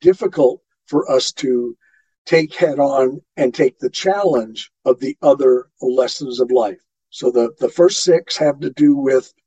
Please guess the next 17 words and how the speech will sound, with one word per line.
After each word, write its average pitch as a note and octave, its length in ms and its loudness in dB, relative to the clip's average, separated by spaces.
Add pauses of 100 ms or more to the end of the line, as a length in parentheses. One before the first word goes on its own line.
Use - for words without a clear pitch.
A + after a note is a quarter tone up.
(280)
you - 80 -4
know, A#2+ 160 2
our A#2+ 160 -2 (160)
practical C#3+ 680 -2
everyday C3 440 0
living. A#2 500 0 (240)
And A#2 220 -6
those C3 380 2
are A#2+ 360 -4
responsibility, B2+ 1200 0
taking A#2+ 360 -6
responsibility B2 920 -4
for F#3 260 -12
our - 240 -4
actions, - 600 -12 (340)
reliability, B2 1300 2 (600)
dependability, B2+ 1120 -2